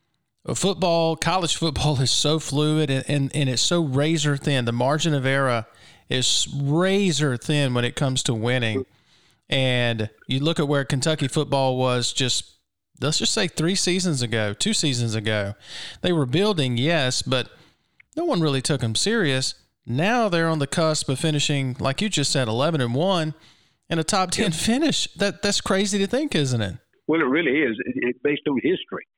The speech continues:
Speaker 2: But, you know, uh, Mark, they've done everything. You know, they, they've got a ton of money from Kroger. They've had the Kroger Field. They've redone all the facilities.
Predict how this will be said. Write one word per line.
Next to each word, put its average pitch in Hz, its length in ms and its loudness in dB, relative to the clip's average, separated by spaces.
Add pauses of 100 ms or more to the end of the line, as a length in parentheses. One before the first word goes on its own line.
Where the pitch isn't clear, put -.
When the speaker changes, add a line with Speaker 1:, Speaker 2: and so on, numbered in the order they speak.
(300)
Speaker 2:
But, 170 140 0
you 202 80 0
know, 202 120 0
uh, 196 160 -2 (100)
Mark, 208 360 0
they've 196 100 0 (140)
done 165 180 0
everything. 175 460 0 (180)
You 135 80 -8
know, 120 140 0
they, 117 140 -2 (200)
they've 113 160 -4
got 120 160 -2
a - 100 -10
ton 160 140 2
of 160 100 -4
money 156 240 0
from 123 120 -4 (100)
Kroger. 151 380 0
They've 123 160 -2
had 123 160 0
the 104 100 -8
Kroger 135 320 -2 (160)
Field. 147 440 0 (280)
They've 107 160 0
redone 143 380 0
all 147 180 2
the 135 160 -6
facilities. 151 640 -2